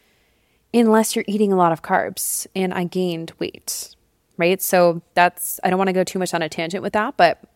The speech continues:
once we have that core understanding that it comes down to calories, which is just a unit of energy,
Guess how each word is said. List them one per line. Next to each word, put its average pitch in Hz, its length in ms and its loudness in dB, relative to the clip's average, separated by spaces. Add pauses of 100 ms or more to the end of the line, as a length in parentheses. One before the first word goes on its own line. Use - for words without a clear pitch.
(400)
once 214 280 0
we 254 80 2
have 220 220 2
that 190 220 2
core 180 600 2
understanding 175 760 -6 (160)
that 170 260 0
it 180 160 -4 (680)
comes 180 220 -2
down 185 120 0
to 208 60 -2
calories, 170 580 2
which 180 140 -4
is 170 120 -6
just - 320 -10
a 180 40 -8
unit 165 360 -2
of 247 120 2
energy, 160 560 -2